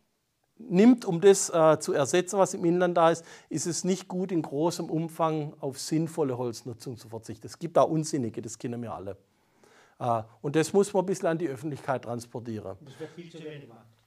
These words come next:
Speaker 1: Der Witz ist, das ist, wie heißt das so schön, das ist Schlachthaus-Syndrom. Wenn die Leute sowas sehen, so Holzbauten oder Holzmöbel, mögen alle. Wald draußen, mögen auch alle. Aber dann fahren sie mal im Harvester in den Wald rein. Das will keiner.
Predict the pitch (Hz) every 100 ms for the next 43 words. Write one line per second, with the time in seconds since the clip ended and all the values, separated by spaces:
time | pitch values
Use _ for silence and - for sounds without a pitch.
0 | _ - 135 139 180 - 220 - - -
1 | 139 127 151 - 147 139 180 190 170 170
2 | 165 156 143 139 135 131 - 180 160 185
3 | 156 156 160 - - - 147 143 151 147
4 | 143 139 175 180 196 208 135 147 165 -
5 | 185 196 208 190 - _ _ - 123 98
6 | 165 - 190 196 202 214 - - 139 143
7 | 175 165 170 123 - _ _ _ _ _
8 | _ _ _ - 135 156 165 185 196 202
9 | 190 - 131 135 165 165 175 170 127 117
10 | 113 104 127 131 156 139 165 143 131 143
11 | 151 - 139 131 120 110 101 - _ _
12 | - 131 131 143 120 110